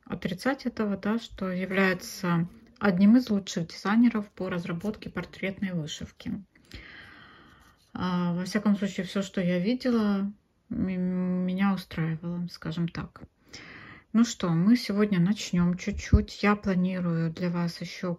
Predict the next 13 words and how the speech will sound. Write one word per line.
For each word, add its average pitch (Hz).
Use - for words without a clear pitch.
повышивать 185
и 170
снять 180
видео 170
живого 185
процесса. 208
Меня 175
просила 175
Лана. 233
Лана, 180
я 175
помню. 226
Э, 175